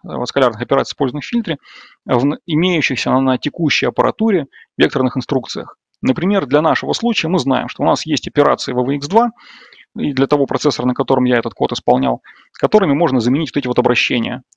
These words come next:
а, к массиву. Таким образом, мы обрабатываем сразу несколько элементов за раз. Там, э, пр-, производится также анализ того, сколько результатов мы одновременно вычисляем,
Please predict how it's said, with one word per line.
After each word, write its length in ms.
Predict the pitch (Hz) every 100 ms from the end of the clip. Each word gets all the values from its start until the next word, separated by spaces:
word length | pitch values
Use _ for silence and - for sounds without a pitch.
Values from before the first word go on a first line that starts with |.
| -
а, 600 | 120 - 113 - - 123
к 120 | -
массиву. 480 | 131 135 233 214 151 _ _
Таким 220 | - - 196
образом, 300 | 165 123 151
мы 40 |
обрабатываем 380 | 127 123 151 120
сразу 260 | 151 127
несколько 340 | 123 151 123 120
элементов 340 | 120 127 113
за 100 | 110
раз. 240 | 110 - - - - - - _ _ _
Там, 300 | 170 147 135
э, 220 | 127 127
пр-, 260 | 123 139 139
производится 560 | 131 147 151 131 - -
также 220 | 123 135
анализ 320 | 143 131 117
того, 260 | 139 131 123
сколько 340 | - 143 135
результатов 280 | 127 127 120
мы 100 | 127
одновременно 320 | 131 135 127
вычисляем, 560 | 123 156 214 233 220